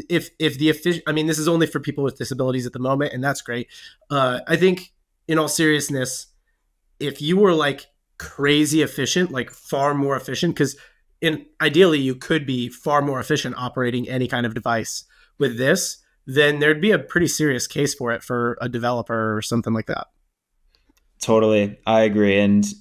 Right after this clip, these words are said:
Speaker 2: knowing they're starting with people with disabilities, it makes sense that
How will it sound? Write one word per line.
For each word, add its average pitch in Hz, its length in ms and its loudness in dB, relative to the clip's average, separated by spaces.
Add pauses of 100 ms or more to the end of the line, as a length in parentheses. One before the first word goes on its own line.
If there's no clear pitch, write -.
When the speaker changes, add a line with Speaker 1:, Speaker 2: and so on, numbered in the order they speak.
Speaker 2:
knowing 123 300 6
they're 123 100 4
starting 110 260 2
with 107 140 -2
people 113 220 2
with 104 200 0
disabilities, 104 760 4
it 101 100 -2
makes 104 260 0
sense 101 380 -2
that 101 440 2